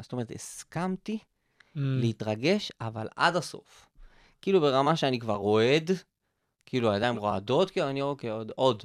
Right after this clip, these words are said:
Speaker 1: עוד, עוד, עוד", ואני עולה לבמה, כאילו, וכל צעד, כאילו, כזה, וגם לפני שעליתי, אמרתי, "אני ממש מכוון להביא שמחה וטוב לעולם",
Speaker 2: Mm.
Speaker 1: כאילו, ולא,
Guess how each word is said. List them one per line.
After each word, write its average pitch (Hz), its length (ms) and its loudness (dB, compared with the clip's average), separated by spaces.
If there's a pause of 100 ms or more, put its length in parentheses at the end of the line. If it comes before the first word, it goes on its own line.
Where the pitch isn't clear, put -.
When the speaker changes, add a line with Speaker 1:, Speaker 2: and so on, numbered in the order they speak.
Speaker 1:
עוד, 120 340 4 (180)
עוד, 123 320 -2
עוד", 131 280 -4
ואני 120 160 -6
עולה 147 220 -4
לבמה, 127 380 -4
כאילו, 220 460 -12
וכל - 1080 -8
צעד, 127 520 2
כאילו, 107 400 -6 (580)
כזה, 139 260 -2
וגם 110 460 -6
לפני 160 200 -8
שעליתי, 170 420 -6
אמרתי, 143 280 -10
"אני 117 140 -8 (280)
ממש 147 320 -10
מכוון 135 380 -4
להביא 113 320 -8
שמחה 123 600 -6
וטוב 139 480 -2
לעולם", 104 420 -2
Speaker 2:
Mm. 143 40 -4
Speaker 1:
כאילו, 131 360 0
ולא, 143 540 4